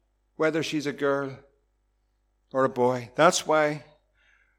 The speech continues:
brothers and sisters, those of us who are a bit older, there's a generation that I don't think that we fully understand or grasp,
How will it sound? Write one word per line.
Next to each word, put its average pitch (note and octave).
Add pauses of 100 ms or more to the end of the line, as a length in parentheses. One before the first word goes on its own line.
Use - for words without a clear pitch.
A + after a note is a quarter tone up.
(140)
brothers F3
and D3+
sisters, D#3 (100)
those D3
of C#3
us C#3
who C#3+
are C#3
a C3
bit C#3
older, C3+ (840)
there's D3+
a D#3+
generation F#3+
that E3 (300)
I D#3+
don't F#3+
think F3+
that D#3+
we D3+
fully F3+
understand C#3+ (1040)
or F3+
grasp, E3